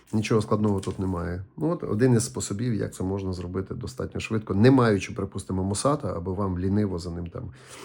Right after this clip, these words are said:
кудись іти чи брати його з собою. А формату такого брусочка для апексів, там,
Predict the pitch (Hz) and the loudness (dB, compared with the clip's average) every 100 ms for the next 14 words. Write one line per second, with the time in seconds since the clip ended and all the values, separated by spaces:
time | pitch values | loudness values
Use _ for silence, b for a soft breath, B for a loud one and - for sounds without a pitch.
0 | B - 98 92 95 143 135 92 98 117 | B -2 0 0 0 0 0 0 0 0
1 | 113 101 95 - 92 90 90 - B B | 0 -2 -2 -4 -4 -4 -4 -8 B B
2 | B B - 101 - 104 110 113 95 - | B B -2 0 0 2 2 0 -4 -4
3 | 98 92 104 117 120 - 95 90 90 87 | -2 0 0 0 -2 -2 -6 -2 -2 -2
4 | - 90 - - - - - - | -2 -6 -6 -10 -10 -10 -8 -10